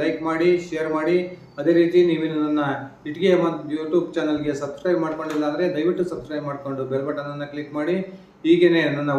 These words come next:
ಓಲಿ ನ್ಯೂಸ್ YouTube ಚಾನಲ್ನ ವೀಕ್ಷಿಸ್ತಾ ಇರಿ. ಧನ್ಯವಾದಗಳು, ಶುಭ ದಿನ.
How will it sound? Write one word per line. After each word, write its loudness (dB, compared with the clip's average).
ಓಲಿ 6
ನ್ಯೂಸ್ 0
YouTube -2
ಚಾನಲ್ನ -2
ವೀಕ್ಷಿಸ್ತಾ -6
ಇರಿ. -6
ಧನ್ಯವಾದಗಳು, -2
ಶುಭ -8
ದಿನ. -10